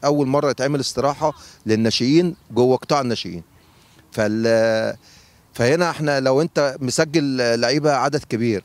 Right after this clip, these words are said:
هتف-، هي معظمهم هيبقى من خارج القاهرة، طب هتوديه فين؟ هي-، هتضطر ان انت عايز تب-، تشوف له مكان يبات فيه في الاستراحة، عايز تأكله، عايز تديله تغذية كويسة، عايز تديله لبس،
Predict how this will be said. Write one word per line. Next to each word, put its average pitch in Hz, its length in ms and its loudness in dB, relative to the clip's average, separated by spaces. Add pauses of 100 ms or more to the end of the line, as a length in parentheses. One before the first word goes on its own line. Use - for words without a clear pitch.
هتف-، 107 520 -6
هي 117 180 0
معظمهم 135 680 0
هيبقى 123 400 2
من 123 140 -2
خارج 139 260 0
القاهرة، 107 420 -2 (380)
طب 113 120 0
هتوديه 123 340 0
فين؟ 101 280 -2 (1200)
هي-، 113 340 0
هتضطر 151 480 0
ان 139 100 0
انت 151 180 -2
عايز 131 220 -4
تب-، 120 240 0
تشوف - 380 -4
له 131 60 -2
مكان 127 300 0
يبات 120 240 0
فيه 123 100 -6
في - 100 -12
الاستراحة، 101 520 -6 (340)
عايز 147 240 0
تأكله، 117 540 0
عايز 127 160 -4
تديله 117 280 -4
تغذية 110 340 -2
كويسة، 107 400 -4
عايز 120 200 -4
تديله 120 320 0
لبس، 113 280 -2